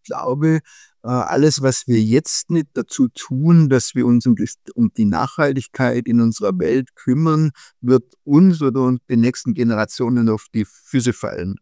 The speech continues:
ja. Was unsere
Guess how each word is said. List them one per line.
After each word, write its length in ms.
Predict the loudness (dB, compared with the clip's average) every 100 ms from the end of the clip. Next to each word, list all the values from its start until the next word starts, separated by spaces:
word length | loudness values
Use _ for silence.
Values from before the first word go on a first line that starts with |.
| -12
ja. 220 | -12 -12 _ _ _ _ _ _ _ _ _ _
Was 320 | -4 -4 -6 _ -2
unsere 320 | 2 4 2